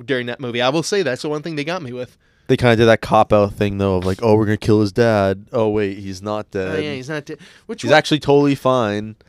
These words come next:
Speaker 2: I figured he was gonna have, like, a cane or something. He was, like, fine. I was like, "What?"
Speaker 1: Dude, we, we, we agreed that was so stupid that, uh, like, the fact that he says, "I'm gonna le-, let you live so he can watch you die." I'm like,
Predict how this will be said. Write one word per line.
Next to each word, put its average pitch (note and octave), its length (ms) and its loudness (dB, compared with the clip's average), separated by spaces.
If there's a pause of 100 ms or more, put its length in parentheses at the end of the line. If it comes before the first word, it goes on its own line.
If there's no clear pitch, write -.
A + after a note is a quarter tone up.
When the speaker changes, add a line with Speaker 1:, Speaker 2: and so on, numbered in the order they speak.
(160)
Speaker 2:
I A#2 60 0
figured E3 220 0
he F3 40 0
was D3+ 100 0
gonna D#3+ 100 2
have, C#3 80 0
like, B2 140 -2
a F2 40 -12
cane A2+ 380 -12
or F#2 100 -16
something. F#2+ 480 -12
He F#2+ 80 -12
was, F#2+ 100 -10
like, F#2 140 -8
fine. F#2+ 500 -8
I F#2+ 40 -8
was F#2 160 -8
like, F2+ 100 -8
"What?" B2 400 -6
Speaker 1:
Dude, G3+ 180 -6
we, G3+ 220 0
we, G#3+ 140 -4 (180)
we A3 160 -4
agreed G3 320 -10
that C3+ 160 -2
was C#3 140 -10
so C3+ 260 -4
stupid B2+ 480 -10
that, A2+ 160 -8
uh, A2+ 240 -8 (600)
like, D3+ 160 -8 (160)
the D#3+ 60 -12
fact D#3 220 -4
that G#3 80 -8
he F3 80 -8
says, C#3 420 -4
"I'm D#3+ 160 -4
gonna E3 220 0
le-, F#3 440 4
let E3+ 220 -2
you E3 160 2
live D3 300 4
so D#3 220 2
he D3 100 0
can C#3 160 -4
watch C#3 300 -4
you D3 80 -6
die." C3+ 280 0
I'm B2+ 140 -4
like, C3+ 280 -8